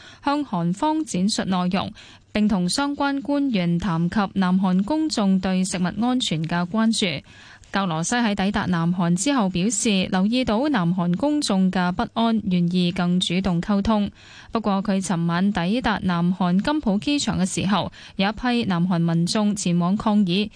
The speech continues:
要求國際原子能機構廢除相關報告，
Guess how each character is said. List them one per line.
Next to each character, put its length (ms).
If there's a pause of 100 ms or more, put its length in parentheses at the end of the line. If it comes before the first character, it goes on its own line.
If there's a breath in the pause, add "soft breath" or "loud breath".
(200 loud breath)
要 180
求 280
國 220
際 380
原 160
子 180
能 240
機 220
構 360
廢 280
除 280
相 260
關 260
報 160
告， 300